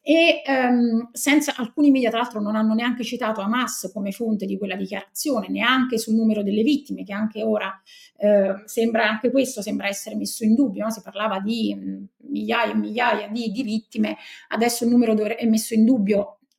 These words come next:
indipendentemente dal fatto che comunque stiamo parlando di una strage e dovremo discutere di questo, del perché poi è accaduto, perché è anche il contesto che permette, no, la, eh, mm, strage di civili negli ospedali, nelle scuole, eccetera. Eh,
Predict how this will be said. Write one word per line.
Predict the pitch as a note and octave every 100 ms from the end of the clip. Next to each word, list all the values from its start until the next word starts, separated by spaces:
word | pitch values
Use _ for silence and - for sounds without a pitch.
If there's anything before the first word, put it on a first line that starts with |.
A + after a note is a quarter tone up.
| _
indipendentemente | - D4 C4 B3+ C4 D#4 D4 C#4+ A3+
dal | A3
fatto | C4+ C#4
che | A3 -
comunque | - A#3+ B3 G#3+
stiamo | - G#3
parlando | G3+ A3 G#3
di | G3
una | F#3
strage | - A#3+ A#3+ A3 G#3 - - - -
e | G#3
dovremo | A3 A#3 A3+
discutere | G3+ - B3 A3 G#3+
di | G3+
questo, | B3+ A#3+ - G3
del | G3 G3
perché | A3 A3 B3
poi | A3+ G#3+
è |
accaduto, | G3+ - A3 C4+ G3
perché | F#3+ F#3+ G3 G3 -
è | A3
anche | A#3 B3
il | A3
contesto | A#3 A3 C4 A#3 - G3+ - _ _
che | A3+ A3
permette, | A3+ A3+ A#3+ - A3+ A3
no, | G#3 C4+ B3
la, | G#3 A3+ A#3+
eh, | G3+ G3+ G#3+ -
mm, | - G3+ - -
strage | - - A#3 A3
di | G#3+
civili | A3 G#3+ A#3 A3 G3+ G#3+
negli | G#3 G#3
ospedali, | G3+ - A3 A3 G#3+ G#3
nelle | G3+
scuole, | G3 - F#3+
eccetera. | F#3+ - - _ _ _ _ _ _ _ _ _ _ _
Eh, | C#4+ C#4 C4 C4